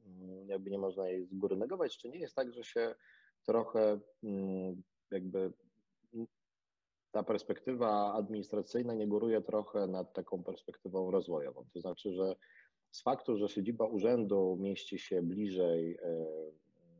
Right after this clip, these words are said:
bliżej odbiorcy, bliżej obywatela,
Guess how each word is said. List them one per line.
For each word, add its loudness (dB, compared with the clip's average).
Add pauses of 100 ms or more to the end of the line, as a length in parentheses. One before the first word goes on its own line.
(760)
bliżej -2
odbiorcy, -4
bliżej -4
obywatela, -4